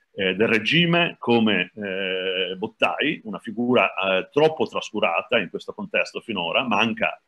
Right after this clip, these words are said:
nell'indice dei nomi di questo libro, ma, eh, questo è solo un esempio, insomma, eh, presentato troppo spesso come fascista critico, eh, come sappiamo in realtà, eh, Bottai fu uno dei più feroci esecutori della politica antiebraica, eh, e anche probabilmente contribuì alla sua ideazione,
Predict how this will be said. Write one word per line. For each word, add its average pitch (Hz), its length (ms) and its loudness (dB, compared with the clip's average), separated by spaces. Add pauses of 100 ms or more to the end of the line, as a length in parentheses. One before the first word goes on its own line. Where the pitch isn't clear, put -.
(340)
nell'indice 95 460 -2
dei 101 100 0
nomi 101 280 -2
di 95 100 -2
questo 95 220 -6
libro, 113 260 2
ma, 82 220 -6
eh, - 260 -6
questo - 220 -8
è - 20 -12
solo 90 200 -6
un 113 80 2
esempio, 95 440 0
insomma, 101 420 -4 (440)
eh, 98 500 6
presentato 123 680 2
troppo 135 360 4
spesso 143 420 0
come 117 200 -2
fascista 120 460 -2
critico, 110 640 -4
eh, 92 320 -4
come 104 200 -8
sappiamo 107 440 -2
in 92 60 -2
realtà, 95 420 2
eh, 90 160 -2
Bottai 107 360 2
fu 113 80 -8
uno 107 100 0
dei 98 160 0
più 120 140 -6
feroci 123 680 4 (380)
esecutori 107 680 2
della 95 300 2
politica 107 420 -4
antiebraica, 120 880 2
eh, 95 720 4
e 104 100 2
anche 104 640 2
probabilmente 104 800 -2
contribuì 110 640 -6
alla 95 240 0
sua 107 260 0
ideazione, 101 760 0